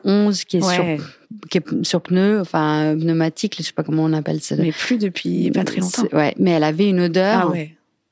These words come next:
Speaker 1: Incroyable, cette
Speaker 2: Incroyable.
Speaker 1: ligne onze.
Speaker 2: C'est fou, hein ?
Speaker 1: Mm.
Speaker 2: Et donc, pour moi, c'est plutôt ça, euh, Paris.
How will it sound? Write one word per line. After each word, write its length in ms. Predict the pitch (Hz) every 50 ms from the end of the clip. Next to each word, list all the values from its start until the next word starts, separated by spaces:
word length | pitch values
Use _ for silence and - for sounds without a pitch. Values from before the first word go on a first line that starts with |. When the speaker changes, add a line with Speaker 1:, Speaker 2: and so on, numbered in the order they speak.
| _ _ _ - 165
Speaker 1:
Incroyable, 500 | 151 147 156 - - 170 170 165 160 151
cette 100 | - 190 165
Speaker 2:
Incroyable. 260 | 156 214 185 160 165
Speaker 1:
ligne 100 | 160 156
onze. 300 | 151 156 156 151 147 - _ _ _ - -
Speaker 2:
C'est 160 | - - 202
fou, 200 | - - 294 294
hein ? 140 | 233 247 - -
Speaker 1:
Mm. 140 | 196 180 180 - _ _ - - - - - - - _ -
Speaker 2:
Et 80 | - 196
donc, 140 | 190 190 180
pour 120 | - 208 208
moi, 100 | 226 269
c'est 180 | - - 226
plutôt 280 | 185 - 208 - 214 214
ça, 300 | 190 - 214 202 190 180
euh, 60 | 180
Paris. 520 | 165 - 190 190 190 196 226 233 233 214